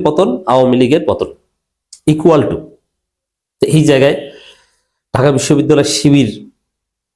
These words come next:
এটা বড় কিছু। অতীতে কখনো ঢাকা বিশ্ববিদ্যালয় শিবির এভাবে পাওয়ারফুল বা এভাবে,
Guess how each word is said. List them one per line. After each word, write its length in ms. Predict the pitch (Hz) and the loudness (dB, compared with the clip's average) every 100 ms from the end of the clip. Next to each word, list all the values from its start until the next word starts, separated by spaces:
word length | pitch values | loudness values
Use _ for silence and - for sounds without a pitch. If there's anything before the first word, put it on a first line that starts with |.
| - | -4
এটা 380 | 117 135 127 - | 0 0 -2 -2
বড় 160 | 113 127 | -2 0
কিছু। 300 | 120 - - - _ _ _ _ _ _ | -2 -4 -6 -10 _ _ _ _ _ _
অতীতে 280 | 131 131 180 | -2 0 0
কখনো 340 | 180 151 165 175 | 2 2 2 2
ঢাকা 200 | 139 139 | 2 0
বিশ্ববিদ্যালয় 540 | 131 151 156 151 151 | 0 0 0 0 0
শিবির 500 | 151 - - 127 123 | -2 -8 -2 0 2
এভাবে 540 | 113 120 117 92 - - _ _ | 2 2 2 0 -6 -20 _ _
পাওয়ারফুল 480 | - 135 143 151 123 | 0 2 2 0 0
বা 160 | 113 113 | 0 0
এভাবে, 340 | 107 120 110 | 0 0 2